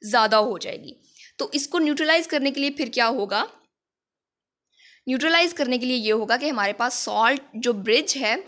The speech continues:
उसके अंदर प्रेजेंट होता है केसीएल, जो स्ट्रॉन्ग इलेक्ट्रोलाइट होता है, उसकी हम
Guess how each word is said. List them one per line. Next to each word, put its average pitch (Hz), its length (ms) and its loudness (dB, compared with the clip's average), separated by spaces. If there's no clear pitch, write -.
उसके 247 240 -4
अंदर 233 220 -4
प्रेजेंट 220 360 -4
होता 202 200 -2
है 254 160 -2
केसीएल, 269 580 0
जो 233 100 -4
स्ट्रॉन्ग 262 340 4
इलेक्ट्रोलाइट 269 360 2
होता 262 160 2
है, 277 80 0
उसकी - 380 -8
हम 226 160 -6